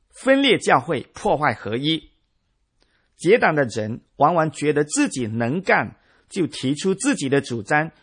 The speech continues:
用手段拉拢人，建立自己的势力范围。这在神的事工上是不允许的。圣经在结党之前加上“凡事”两个字，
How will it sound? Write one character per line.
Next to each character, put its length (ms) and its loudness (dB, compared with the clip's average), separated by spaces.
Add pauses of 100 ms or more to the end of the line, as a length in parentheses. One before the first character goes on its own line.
(100)
用 220 2
手 320 -2
段 260 -2
拉 220 4
拢 220 0
人， 320 -6
建 260 -2
立 120 0
自 180 -6
己 100 -8
的 120 -4
势 260 -2
力 140 -2
范 320 -2
围。 240 -10 (800)
这 120 -4
在 160 0 (140)
神 140 -2
的 80 4
事 220 -2
工 200 0
上 280 -4 (160)
是 180 0
不 220 -2
允 260 -2
许 240 -6
的。 140 -16 (960)
圣 240 -2
经 140 -2
在 140 2
结 240 -4
党 160 -4
之 180 -6
前 300 -6
加 180 0
上 320 -6
“凡 340 0
事” 380 -2
两 220 -8
个 100 -8
字， 360 -8